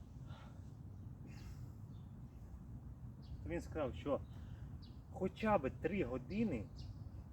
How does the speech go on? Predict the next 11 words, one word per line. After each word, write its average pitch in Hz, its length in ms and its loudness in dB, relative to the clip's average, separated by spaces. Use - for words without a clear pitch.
на 139 100 6
неділю, 160 440 4
якщо 123 280 4
людина 151 340 2
тренується, 147 680 0
займається 139 420 2
фізичними 117 560 0
тренуваннями, 135 580 4
то 139 80 2
її 135 480 2
ризики 160 580 4